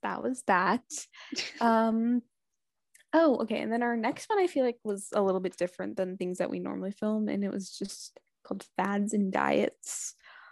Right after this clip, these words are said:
Speaker 1: Um, well, Kaylee and I had been talking about Choose My Plate, uh, which is, like, the, like, government registered, like, I guess, I don't know, like, the,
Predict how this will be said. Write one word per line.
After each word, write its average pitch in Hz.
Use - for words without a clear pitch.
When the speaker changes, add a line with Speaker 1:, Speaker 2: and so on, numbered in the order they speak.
Speaker 1:
Um, 180
well, 247
Kaylee 330
and 349
I 302
had 233
been 202
talking 202
about 185
Choose 190
My 190
Plate, 190
uh, 196
which 185
is, 190
like, 190
the, 107
like, -
government -
registered, -
like, -
I 220
guess, 226
I 220
don't 185
know, 190
like, 190
the, 185